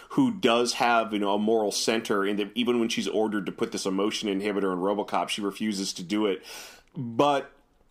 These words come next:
by the time she starts getting more active in the movie, she's just sort of a, she, she's almost like a, she's just a surrogate mom character,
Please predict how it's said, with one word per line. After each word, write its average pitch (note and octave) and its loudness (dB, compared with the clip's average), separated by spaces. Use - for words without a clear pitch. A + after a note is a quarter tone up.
by D3+ 6
the D3 0
time D#3+ 0
she D3+ -2
starts C#3+ 2
getting C3+ 2
more A#2+ 2
active A#2 2
in A2 0
the G#2+ 0
movie, G#2 0
she's C3+ -2
just D3 2
sort D3 2
of A#2+ 0
a, A2 2
she, - -4
she's - 2
almost F#4+ 2
like E4+ -2
a, - 2
she's - 0
just A#3+ 0
a - 4
surrogate D#3 2
mom A#2 2
character, F2+ -2